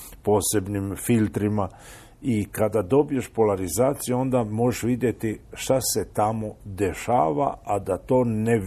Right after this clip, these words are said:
vidiš direktno, nego gledaš koliko signala dobiješ. Kao što u svjetlu nalazimo kemijski sastav svega. Znači, neko želi doznati, e,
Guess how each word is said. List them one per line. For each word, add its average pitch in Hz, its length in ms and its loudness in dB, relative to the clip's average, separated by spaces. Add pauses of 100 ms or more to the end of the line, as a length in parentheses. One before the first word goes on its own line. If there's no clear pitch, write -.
(100)
vidiš 117 460 2
direktno, 107 680 0
nego 120 200 2
gledaš 110 320 0
koliko 110 480 -2
signala 101 600 -4
dobiješ. 82 640 -6 (320)
Kao 127 220 4
što - 200 -4
u 104 60 0
svjetlu 120 520 -2
nalazimo 110 560 0
kemijski 120 600 0
sastav 113 520 0 (160)
svega. - 420 -6 (440)
Znači, 110 260 0
neko 139 300 2
želi 131 360 2
doznati, 127 680 2
e, 90 60 -6